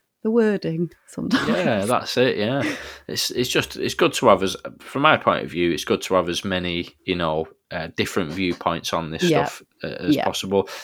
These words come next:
Speaker 2: The, the thing I draw a line at is the sort of trolling side of it. You know, there's
Speaker 1: Yeah,
Speaker 2: certain people
Speaker 1: yeah.
Speaker 2: who kind of, they specifically post stuff to kind of stir the pot, and I don't like that so much. But,
Speaker 1: Yes.
Speaker 2: um,
Speaker 1: Yeah, I've
Speaker 2: you
Speaker 1: read
Speaker 2: know,
Speaker 1: a few
Speaker 2: as,
Speaker 1: bits
Speaker 2: uh,
Speaker 1: like that.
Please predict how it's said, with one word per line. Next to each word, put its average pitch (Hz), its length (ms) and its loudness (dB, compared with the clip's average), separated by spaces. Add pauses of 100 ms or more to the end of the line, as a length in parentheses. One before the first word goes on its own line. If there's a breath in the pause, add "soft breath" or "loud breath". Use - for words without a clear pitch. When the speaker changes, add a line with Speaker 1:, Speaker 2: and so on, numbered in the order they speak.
Speaker 2:
The, 110 120 4
the 110 160 -2
thing 143 220 2
I 113 120 6
draw 98 260 6
a - 20 4
line 90 280 4
at 82 160 2
is 87 140 -2
the 85 320 2
sort - 160 -2
of - 100 -12
trolling 92 500 4
side 85 300 2
of 80 100 -2
it. 80 120 -2
You 85 100 -2
know, 85 180 0
there's 196 140 4
Speaker 1:
Yeah, 180 260 8
Speaker 2:
certain 139 60 2 (100)
people 165 80 2
Speaker 1:
yeah. 151 180 4
Speaker 2:
who 87 280 -2
kind - 280 -4
of, 82 100 -4 (600 loud breath)
they 98 140 -4
specifically - 580 -2
post 101 340 4
stuff - 220 0
to - 160 -4
kind 87 240 -2
of 82 100 -6
stir 87 300 2
the 80 80 -2
pot, - 360 4
and 82 100 -10
I 85 60 -6
don't 85 220 4
like 76 200 2
that - 180 -4
so - 100 -8
much. - 120 2
But, 214 60 8
Speaker 1:
Yes. 190 800 4
Speaker 2:
um, 165 100 4
Speaker 1:
Yeah, 156 180 4
I've 151 80 -4
Speaker 2:
you - 80 2
Speaker 1:
read - 80 2
Speaker 2:
know, 160 80 4
Speaker 1:
a - 40 4
few - 100 2
Speaker 2:
as, 160 100 4
Speaker 1:
bits 143 140 -2
Speaker 2:
uh, 95 100 2
Speaker 1:
like 131 100 -4
that. 76 220 -6